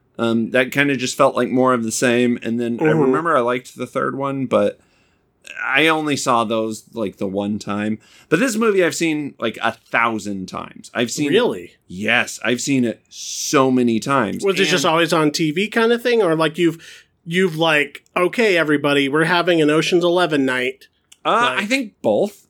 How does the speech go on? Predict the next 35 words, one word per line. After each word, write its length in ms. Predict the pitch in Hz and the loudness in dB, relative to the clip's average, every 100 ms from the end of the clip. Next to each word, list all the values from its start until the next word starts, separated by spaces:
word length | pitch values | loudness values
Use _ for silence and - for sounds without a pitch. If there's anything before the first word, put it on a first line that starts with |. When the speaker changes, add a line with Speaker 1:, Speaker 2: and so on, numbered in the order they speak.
| - | -6
Speaker 1:
I 80 | 127 | -2
think 260 | 180 175 110 | -2 -4 -2
both. 280 | 110 139 | 0 0
Speaker 2:
"Get 180 | 156 170 | 2 2
out 260 | 180 180 185 | 4 4 2
Speaker 1:
Um, 120 | - | 0
Speaker 2:
the, 320 | 175 170 165 | 2 4 4
uh, 140 | 165 160 | 2 0
playing 380 | 214 185 160 143 | 0 2 2 0
cards." 640 | 139 127 123 120 - - 202 | 0 -2 -4 -6 -6 -2 0
Speaker 1:
<laughs> 40 | 165 135 185 - - - | 0 -2 -16 -20 -14 -2
Uh, 260 | 151 170 160 | 0 2 2
I 100 | 143 | 4
don't, 240 | 175 202 - | 2 0 -2
I, 160 | 139 151 | -2 0
well, 320 | 165 214 208 135 | 0 0 0 0
I 140 | 147 | 0
don't 280 | 180 180 - | 0 -2 -8
think 220 | 151 151 | -8 -2
I 160 | 139 101 | -2 0
own 220 | 143 127 | 0 0
it, 260 | 104 - - | -2 -6 -2
so 180 | 123 | 0
it's 140 | 123 - | 0 0
probably 320 | 151 165 165 | 2 2 0
just, 180 | 127 - | -2 0
like, 160 | 127 | 0
I've 140 | 110 233 | 2 2
seen 180 | 277 135 | 2 0
it 120 | 110 | 0
on 140 | 101 | -2
T 180 | 107 104 | -2 -2
V 160 | 113 113 | 0 0
a 100 | 98 | -2
lot. 540 | 95 92 95 98 | -4 -6 -4 -6